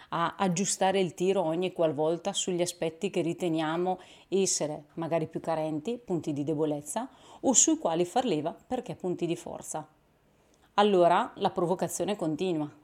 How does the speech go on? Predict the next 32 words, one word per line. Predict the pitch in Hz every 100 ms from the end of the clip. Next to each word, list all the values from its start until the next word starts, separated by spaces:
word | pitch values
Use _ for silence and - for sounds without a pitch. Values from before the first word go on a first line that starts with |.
| -
Oggi | 190 190 180 262 - -
i | 170
docenti | 180 180 185 175 170 -
impegnati | 156 151 160 160 165 165
nell'attività | 156 156 160 - 156 156 165
come | 165 165
neoimmessi | 160 175 160 156 -
in | 202
ruolo | 190 147 156 220 - - - -
elaborano | 220 190 180 170 160
un | 160
bilancio | 165 170 185 196 185
delle | 160 160
competenze | 165 165 233 170 151 147 226
per | 220
l'anno | 175 156 160
di | 151
prova. | 151 139 143 151 _ _ _ _ _
Perché | 214 202 208
non | 233 285
utilizzare | 294 254 208 156 165 170
questo | 180 175 185
strumento | - 185 170 160 170 175 190 -
come | 196 185
uno | 190
strumento | 180 - 175 160 165 165 147 160 -
costante | - 170 180 175 175 156
e |
periodico | 165 156 151 147 156 226 254 - - -
che | - 180 175
i | 196
docenti | 175 175 165 151 139 -